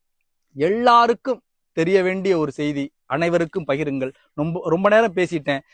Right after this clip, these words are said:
சில விஷயங்களை பாத்தீங்கன்னா ரொம்-, ரொம்ப நேரம் பேச வேண்டியிருக்கு. இல்லைன்னா யாருக்குமே புரியறது இல்ல. அப்ப இந்த காணொளி தெரிஞ்சிருக்கும். ஏன் இந்த கட்டமைப்பு, ஏன் இந்த வழிபாடு, ஏன் இந்த சிவராத்திரி,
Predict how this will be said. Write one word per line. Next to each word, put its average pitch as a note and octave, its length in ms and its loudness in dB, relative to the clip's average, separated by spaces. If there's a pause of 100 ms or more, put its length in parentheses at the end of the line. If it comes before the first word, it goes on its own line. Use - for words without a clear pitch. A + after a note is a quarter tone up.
சில G3+ 220 4
விஷயங்களை A3+ 460 2
பாத்தீங்கன்னா F#3 420 0
ரொம்-, F#3 220 -6
ரொம்ப G#3 260 2
நேரம் A#3+ 240 2
பேச A#3+ 220 4
வேண்டியிருக்கு. D#3+ 420 -2 (320)
இல்லைன்னா B3+ 260 4
யாருக்குமே B3+ 460 4
புரியறது A#3+ 480 2
இல்ல. F3 140 0 (760)
அப்ப F#3+ 160 0
இந்த F#3 160 -2
காணொளி A3 440 4 (100)
தெரிஞ்சிருக்கும். G3 600 0 (480)
ஏன் A#3 260 6
இந்த G#3 180 -4
கட்டமைப்பு, F3+ 600 -4 (380)
ஏன் C4+ 200 6
இந்த A3 220 0
வழிபாடு, F3+ 520 4 (320)
ஏன் B3 240 6
இந்த A3+ 220 -2
சிவராத்திரி, G3 600 2